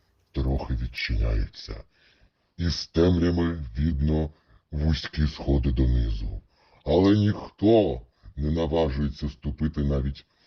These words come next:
на першу сходинку, бо знизу тягне крижаним подихом, і чути повільний, рівний стукіт, а іноді у темряві підвалу можна помітити два світящихся ока,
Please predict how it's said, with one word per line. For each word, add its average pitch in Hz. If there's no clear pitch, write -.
на 73
першу 71
сходинку, 53
бо 57
знизу 62
тягне 87
крижаним 78
подихом, 57
і 82
чути 65
повільний, 62
рівний 90
стукіт, -
а 65
іноді 65
у 82
темряві 82
підвалу 69
можна 71
помітити 69
два 60
світящихся -
ока, 58